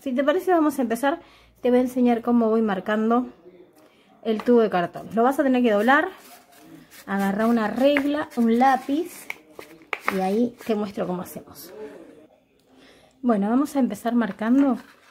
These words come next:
desde la base hacia arriba cuatro centímetros, ¿sí? Cuatro, cuatro más acá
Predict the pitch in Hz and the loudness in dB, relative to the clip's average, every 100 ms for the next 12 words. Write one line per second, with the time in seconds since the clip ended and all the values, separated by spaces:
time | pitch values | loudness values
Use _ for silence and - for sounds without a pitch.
0 | - - 196 185 202 190 190 180 180 - | -20 -10 -6 -4 -2 0 0 0 -4 -10
1 | 180 - 254 - 254 233 226 262 302 277 | -12 -8 -10 -4 -2 0 0 0 0 -4
2 | - 220 220 220 202 196 180 165 156 165 | -4 -2 -2 -4 -2 -4 -2 -4 -6 -10
3 | - - _ _ - 196 226 311 - _ | -14 -20 _ _ -10 -2 -2 -2 -8 _
4 | _ _ _ _ _ _ _ - 190 185 | _ _ _ _ _ _ _ -4 -4 0
5 | 226 320 480 _ _ _ - - - 523 | 0 0 -2 _ _ _ -20 -20 -20 -20
6 | 587 523 440 - 622 622 605 605 587 - | -18 -18 -20 -20 -18 -14 -14 -14 -14 -16
7 | - - 214 208 202 190 196 185 233 254 | -14 -2 -2 0 -2 -2 -4 -4 0 2
8 | 294 | 0